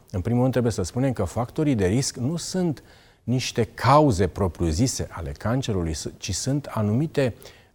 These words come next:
elemente, anumite obiceiuri în stilul de viață, anumite lucruri care favorizează cancerul de risc. Adică nu trebuie să vedem într-un factor de risc o relație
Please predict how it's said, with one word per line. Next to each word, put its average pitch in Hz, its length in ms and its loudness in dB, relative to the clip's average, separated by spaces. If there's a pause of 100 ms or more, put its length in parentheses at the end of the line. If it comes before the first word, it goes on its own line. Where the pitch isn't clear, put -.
elemente, 120 540 2
anumite 92 400 0
obiceiuri 95 840 2
în 92 120 -2
stilul 107 360 -2
de 151 100 2
viață, 98 680 0 (280)
anumite 123 320 0
lucruri 170 340 4
care 143 320 2
favorizează 123 1160 2 (180)
cancerul 95 440 0
de 87 100 2
risc. 80 260 -2
Adică 98 320 -2
nu 123 160 2
trebuie 180 240 0
să 117 420 0
vedem 98 420 2
într-un 101 300 -2
factor 113 420 -2
de 90 100 0
risc 110 340 -2 (320)
o 95 160 4
relație 117 800 2